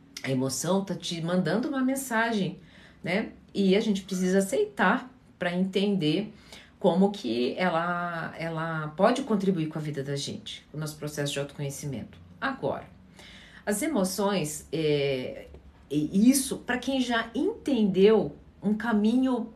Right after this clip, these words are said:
que veio muito antes disso. Agora, pessoas que não entenderam isso e que ficam, estão num estado deprimido frequente, elas precisam entender o seguinte:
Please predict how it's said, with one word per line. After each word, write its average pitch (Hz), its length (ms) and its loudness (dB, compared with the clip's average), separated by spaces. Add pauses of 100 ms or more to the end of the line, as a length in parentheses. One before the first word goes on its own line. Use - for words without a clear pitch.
(140)
que 233 140 -4
veio 247 280 2
muito 277 320 -2
antes 262 340 -2
disso. 185 300 -4
Agora, 330 200 -6
pessoas 311 380 -6
que - 80 -8
não 262 160 -2
entenderam 185 540 -2
isso 202 420 -4 (680)
e 202 80 -4
que 214 100 -6
ficam, 247 320 -2
estão 220 280 -4
num 247 100 4
estado 208 300 0
deprimido 196 540 2
frequente, 185 920 -4 (340)
elas 214 180 -2
precisam 233 540 -2
entender 220 320 0
o 247 60 -2
seguinte: 202 720 -2